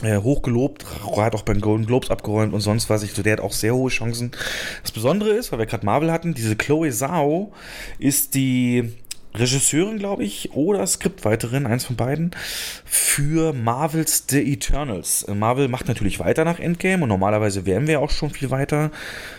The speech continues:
Ähm, Doctor Strange zwei hätte schon längst rauskommen sollen und so weiter, aber ist natürlich alles verschoben.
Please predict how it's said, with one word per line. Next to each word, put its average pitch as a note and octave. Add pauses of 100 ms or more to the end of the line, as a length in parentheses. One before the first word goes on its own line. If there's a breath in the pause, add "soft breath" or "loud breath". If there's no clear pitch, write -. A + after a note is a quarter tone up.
(200 loud breath)
Ähm, G#2 (220)
Doctor A2
Strange G2+ (120)
zwei C#3
hätte G#2+
schon G2+
längst G#2+
rauskommen A#2+
sollen A#2+ (680)
und A2
so G2
weiter, A2
aber G2+
ist G2+
natürlich G#2
alles G2+
verschoben. A#2+